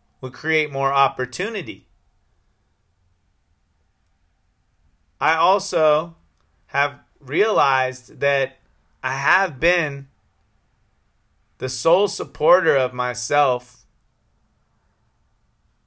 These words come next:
my entire adult career. 'Cause even when I was married, I asked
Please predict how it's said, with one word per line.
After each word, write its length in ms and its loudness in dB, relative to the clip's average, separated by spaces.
my 220 0
entire 720 0
adult 400 0
career. 720 -2
'Cause 160 -10
even 280 -6
when 120 -4
I 120 0
was 180 -4
married, 560 -2
I 140 -4
asked 640 -4